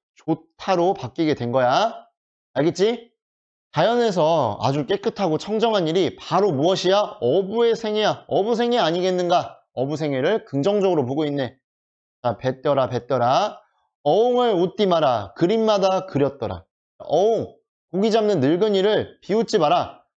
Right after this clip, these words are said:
그림마다 그려져 있더라. 얼마나 좋으면 그림마다, 볼 때마다 어웅의 그림이 있겠어. 고기 잡는 어부의 생애가.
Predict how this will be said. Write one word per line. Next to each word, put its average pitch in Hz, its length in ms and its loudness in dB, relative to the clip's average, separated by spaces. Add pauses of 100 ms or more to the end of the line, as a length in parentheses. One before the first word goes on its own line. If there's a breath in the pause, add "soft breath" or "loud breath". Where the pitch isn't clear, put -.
(100)
그림마다 160 640 0
그려져 160 320 0
있더라. 151 600 -2 (200)
얼마나 226 420 0
좋으면 170 380 -2
그림마다, 185 640 -2
볼 190 200 -2
때마다 214 320 0
어웅의 156 420 0
그림이 151 300 -4
있겠어. 147 400 -8
고기 143 180 -4
잡는 143 180 -2
어부의 120 300 -2
생애가. 156 460 -4